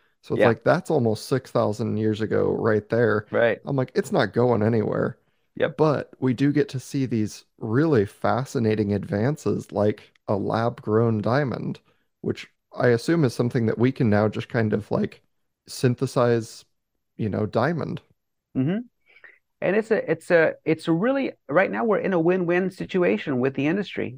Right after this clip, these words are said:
Speaker 2: Uh, again, kinda like we saw with, um, for a brief period, the course of chocolate diamonds, but, um, but now we're in a, in a much more, uh, uh,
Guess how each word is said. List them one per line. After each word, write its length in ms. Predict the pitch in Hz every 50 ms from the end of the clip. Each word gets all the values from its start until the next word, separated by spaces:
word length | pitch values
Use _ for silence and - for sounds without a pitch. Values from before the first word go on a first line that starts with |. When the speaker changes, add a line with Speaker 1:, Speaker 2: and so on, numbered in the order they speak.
| - -
Speaker 2:
Uh, 160 | 90 123 139 135 135 -
again, 400 | 127 135 131 143 175 196 202 185
kinda 260 | - - 180 190 190
like 220 | 185 180 170 -
we 60 | 165
saw 260 | 156 - - 165 170 180
with, 320 | 170 160 156 156 - -
um, 420 | 156 147 143 139 135 131 113 - - _ _ _ _ _ _ _ _ _ _ - - -
for 100 | - 202
a 60 | 185 165
brief 240 | 156 196 208 196
period, 320 | - - 131 110 113 127 123
the 80 | 135
course 300 | 131 - - 151 135 -
of 120 | 147 131 131
chocolate 360 | - 147 143 - 147 123 117
diamonds, 340 | 120 107 101 113 120 131 131
but, 240 | - - 110 - - -
um, 260 | 135 131 127 123 123 - - - - - - - - - - - _ -
but 160 | - - -
now 220 | 131 160 196 226
we're 140 | 214 190 -
in 140 | - 131 143
a, 160 | 139 131 - -
in 140 | - 127 131
a 40 | 131
much 360 | 131 139 151 165 160 - - - _ _ _ - - _ _ _
more, 680 | - 131 135 139 139 139 139 139 143 139 135 131 - -
uh, 320 | - 117 117 110 104 95 - - _ _ _ _ -
uh, 280 | 123 113 98 95 92